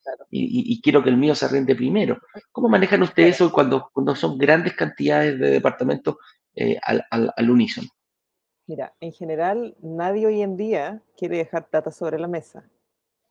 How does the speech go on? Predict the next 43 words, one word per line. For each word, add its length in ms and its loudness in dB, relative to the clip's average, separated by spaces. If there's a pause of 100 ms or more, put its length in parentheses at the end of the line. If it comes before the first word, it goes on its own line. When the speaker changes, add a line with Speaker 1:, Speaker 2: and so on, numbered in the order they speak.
(100)
Speaker 1:
Eh, 320 -8
Speaker 2:
Claro. 180 -4
Speaker 1:
si 80 -6
bien 340 -4 (420)
lo 260 -2
que 600 0
s-, 220 -20 (280)
se 140 -8
hacen 200 -4
ot-, 200 -8
se 120 -4
hacen 180 -4
otro 200 -4
tipo 200 -2
de 60 4
estrategias 640 -2 (560)
que 80 -4
apuntan 480 0
a 80 -2
tener 220 0
un 60 2
arrendatario 440 2
más 120 -2
rápido, 400 2
pero 160 0
s-, 140 -8 (200)
se 100 -6
compite, 440 0
como, 180 -2
entre 240 -6
comillas, 440 0
con 400 -2
igualdad 340 2
de 60 2
Speaker 2:
Entre 40 -2
Speaker 1:
condiciones, 580 0
Speaker 2:
ellos, 40 -12
po. 220 -10 (160)
Speaker 1:
¿ya? 220 -2
Speaker 2:
Claro, 440 2
Speaker 1:
Por 120 2
Speaker 2:
claro. 60 -2
Speaker 1:
ejemplo, 600 4